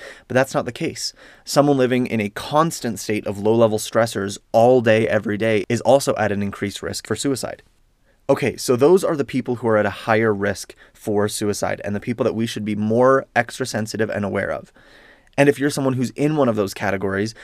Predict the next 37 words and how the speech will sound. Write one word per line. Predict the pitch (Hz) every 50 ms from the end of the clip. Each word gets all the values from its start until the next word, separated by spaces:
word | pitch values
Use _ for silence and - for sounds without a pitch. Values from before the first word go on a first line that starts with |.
| - - _
then | - 127
it | 131
means | 135 135 135 123
that | 135 113
you | 110 113 147
need | 160 170 165 143
to | 127
be | 113 110
more | 113 104 104 98
aware | 98 98 104 104 98 87
as | 95 98 101
well | 104 139 160 143 131 127 - - - - _
of | 113 117 107
what | 107 110 110 123 117 - -
your | 117 113 104 123 170 196
risk | 156 107 - - -
factors | - 101 - - 101 95
are. | - 67 - - - _ _ -
I | 104 107
myself | 110 117 117 113 - 123 139 160 -
fall | - - 117 123 127
into | 127 127 - 131
the | 120 123 - -
L | 110 117
G | 120 117 123 123
B | 107 120 - 85
category | - 98 92 95 101 98 - 95 95 95 104 131 139 -
that | - 104 104 98 -
is | 110 104 104 107 - -
four | - - - 123 120
times | 120 - - 117 113 107 113
more | 110 107
likely | 104 104 104 - 104
to | 101 101
have | 98
suicidal | - - 107 101 - 104 101 107
thoughts. | - - 143 - - -